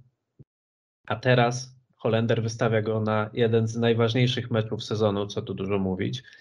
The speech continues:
I tak szczerze mówiąc, jak sobie myślałem, jak też mnie Kuba o to pytał, w żadnym z tych meczów w zasadzie nie mogliśmy nic zarzucić,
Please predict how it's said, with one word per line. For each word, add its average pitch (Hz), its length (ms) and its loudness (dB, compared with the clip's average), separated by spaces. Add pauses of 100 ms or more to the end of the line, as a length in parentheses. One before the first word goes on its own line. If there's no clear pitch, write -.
(680)
I 120 120 0
tak 131 180 2
szczerze 139 300 2
mówiąc, 123 600 2
jak 113 200 -4
sobie 117 440 2 (280)
myślałem, 110 600 2
jak 104 160 -4
też - 200 -14
mnie 107 240 0
Kuba 110 320 -2
o 101 80 0
to 107 140 -6
pytał, 110 480 -4 (960)
w 113 100 -6
żadnym 131 420 2
z - 60 -12
tych - 180 -10
meczów 131 320 -2
w - 60 -18
zasadzie 131 380 -4
nie 147 100 -2
mogliśmy 160 680 -4
nic 127 260 4
zarzucić, 160 680 0